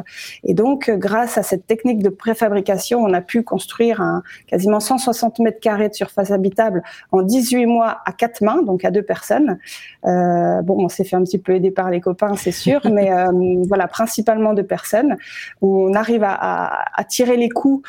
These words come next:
Speaker 1: euh, à environ six cent cinquante euros hors taxe le mètre carré. Donc c'est très, très compétitif parce que ça nous évite des systèmes de fondation,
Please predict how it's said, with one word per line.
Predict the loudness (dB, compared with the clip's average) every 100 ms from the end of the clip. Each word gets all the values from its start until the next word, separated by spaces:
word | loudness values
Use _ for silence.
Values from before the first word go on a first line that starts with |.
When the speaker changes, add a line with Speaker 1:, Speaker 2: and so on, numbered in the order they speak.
| -18 -4
Speaker 1:
euh, | 0 2 2 2 0 0 -2
à | -2 -2 0
environ | 0 0 0 0
six | 0 -2
cent | 0 0 0
cinquante | 0 -2 0 0 2
euros | 0 2 0 -2 -20 -4
hors | -4 -2
taxe | -4 -4 -2
le | 0
mètre | 0 -2
carré. | -2 0 2 0 -2 -8 _ _ _ _ _ -10 0
Donc | 0 2
c'est | -2
très, | -2 -2
très | 0 -2
compétitif | 0 0 0 -2 -2 -2 -2
parce | -6 -4
que | -2
ça | 0
nous | 2 2
évite | 2 0 0
des | -2
systèmes | -2 -2 0 0
de | -2
fondation, | 0 -2 -2 -2 0 0